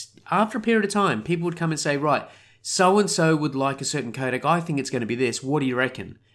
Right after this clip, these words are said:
And it's, they start moving the, the problem back onto you, but just looking for confirmation.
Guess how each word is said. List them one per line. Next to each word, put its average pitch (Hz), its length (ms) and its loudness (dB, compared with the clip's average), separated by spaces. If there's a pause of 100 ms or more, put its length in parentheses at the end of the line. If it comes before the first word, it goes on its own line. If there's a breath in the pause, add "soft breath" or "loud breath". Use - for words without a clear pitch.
And 175 140 -2
it's, 214 120 -4
they 196 180 -4
start 196 500 -4
moving 165 480 2
the, 147 220 -4 (120)
the 143 80 -6
problem 139 260 -6
back 135 180 -6
onto 131 240 -8
you, 165 560 2 (340 soft breath)
but 160 120 -4
just 185 200 -2
looking 170 260 -2
for 156 60 -10
confirmation. 147 840 -2